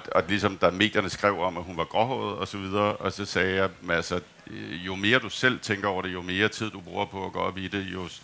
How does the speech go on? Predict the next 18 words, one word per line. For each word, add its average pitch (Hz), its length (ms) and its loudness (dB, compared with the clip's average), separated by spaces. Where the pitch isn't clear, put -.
jo 90 60 -4
større 95 220 0
en 101 60 -4
ting 95 220 -6
bliver 107 200 0
det. 101 140 -2
Der 85 60 -4
findes 87 320 -4
masser 95 260 4
af, 90 680 4
af, - 200 -6
af 85 320 0
fede 95 260 -2
frisyrer 98 440 -4
og 90 440 0
alt 98 120 -2
muligt 95 220 -2
andet." 113 140 -4